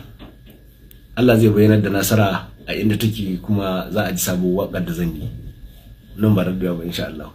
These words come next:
Baba Ganduje ya magana akan magana wannan certificate tangal-tangal ne, wannan abu za mu tafi kotu. To ba kowa bane a ƙauye ku yake jin wannan maganar, saboda haka na fito ne waƙa na ƙara jaddada masa abin da shi Baba Ganduje ya faɗa. Muna nan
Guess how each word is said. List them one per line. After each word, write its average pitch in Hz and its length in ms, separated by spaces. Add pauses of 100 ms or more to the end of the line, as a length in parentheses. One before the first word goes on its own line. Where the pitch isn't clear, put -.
Baba 101 220
Ganduje 131 420
ya 123 60
magana 120 480 (1000)
akan - 240
magana 113 280
wannan 120 240
certificate 104 480
tangal-tangal 101 600
ne, 90 160
wannan 120 340
abu 104 160
za 113 120
mu 113 120
tafi - 280
kotu. 107 280 (640)
To 113 80
ba 113 160
kowa 165 380
bane 170 240
a - 100
ƙauye 104 380
ku 135 160
yake 120 280
jin 107 180
wannan 90 240
maganar, 98 360
saboda 110 280
haka 107 120
na 101 120
fito 117 200
ne 117 120
waƙa 120 440 (340)
na 123 80
ƙara 123 220
jaddada 113 360
masa 113 240
abin 120 220
da 110 60
shi 110 140
Baba 101 180
Ganduje 104 360
ya 92 60
faɗa. - 300 (560)
Muna 110 320
nan 113 160